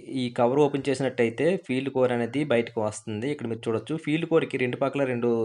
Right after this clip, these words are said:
పొడవాటి స్క్రూస్ ఉంటాయి. ఆ స్క్రూస్ రెండు మనం ఓపెన్ చేసినట్టయితే మనకి ఈ ఫీల్డ్ కోర్ అనేది లో నుంచి ఓపెన్ అవుతుంది. అయితే ఓపెన్ అయ్యే ముందు మనం ఇంకో విషయం గమనించాల్సింది ఏంటంటే ఆ ఫీల్డ్ కోర్ బయటికి రావాలంటే ఫీల్డ్ కోర్‌కి సంబంధించి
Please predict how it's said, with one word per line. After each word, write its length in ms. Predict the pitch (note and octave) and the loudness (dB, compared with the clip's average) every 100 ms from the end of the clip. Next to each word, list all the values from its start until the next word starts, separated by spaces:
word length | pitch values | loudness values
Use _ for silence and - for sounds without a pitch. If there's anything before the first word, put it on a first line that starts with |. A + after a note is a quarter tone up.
| A2+ - | -2 -2
పొడవాటి 320 | A#2+ B2+ C3+ - | 2 2 0 -6
స్క్రూస్ 280 | B2+ B2 B2 | -6 -4 -4
ఉంటాయి. 280 | A#2 A2 D3 | -2 -2 0
ఆ 100 | C3+ B2 | -2 -2
స్క్రూస్ 260 | C#3 C#3 C#3 | -4 -2 -2
రెండు 180 | C3+ C#3 | -2 -2
మనం 120 | B2+ A#2 | 0 0
ఓపెన్ 220 | A#2 B2 | -2 -4
చేసినట్టయితే 560 | A#2+ A#2 A2 A2 G#2 D3+ D#3 | -4 -4 -4 -4 -2 -2 -2
మనకి 300 | A#2+ A2+ A2+ G#2+ - - _ _ | -4 -6 -6 -6 -10 -20 _ _
ఈ 80 | B2+ B2 | -4 0
ఫీల్డ్ 220 | C3+ D3 | 0 0
కోర్ 160 | C#3 B2+ | 0 0
అనేది 200 | A#2 C3+ | 0 -2
లో 80 | B2 A2+ | -2 -2
నుంచి 220 | A#2+ A#2 | -2 -2
ఓపెన్ 200 | A2 A2 | -2 -4
అవుతుంది. 360 | G2 - G2 G#2 - _ _ | -8 -8 -12 -12 -18 _ _
అయితే 180 | C3 D3 C#3 | -2 0 2
ఓపెన్ 180 | D3+ E3 | 2 2
అయ్యే 140 | D#3+ D3 | 2 2
ముందు 140 | D3 D3 | 0 0
మనం 120 | C3+ | -2
ఇంకో 160 | B2 C#3 C#3 | -2 0 0
విషయం 180 | C#3 B2+ | -2 0
గమనించాల్సింది 540 | A#2 B2 B2 A#2 A#2 A2+ | 0 0 -2 -4 -2 -2
ఏంటంటే 300 | G#2+ G2+ C3+ | -2 -2 0
ఆ 60 | C#3 | 0
ఫీల్డ్ 240 | B2+ D3 | -2 -2
కోర్ 140 | D3 B2+ | -2 0
బయటికి 280 | A#2+ B2 B2+ | 0 0 0
రావాలంటే 400 | A#2+ A#2 A2 A#2+ D#3 D#3 | 0 0 -4 -4 -6 -2
ఫీల్డ్ 220 | D3 D3 | -4 0
కోర్‌కి 200 | D3+ C#3 B2 | -2 0 -2
సంబంధించి 440 | B2 A#2+ A2+ | -4 -4 -8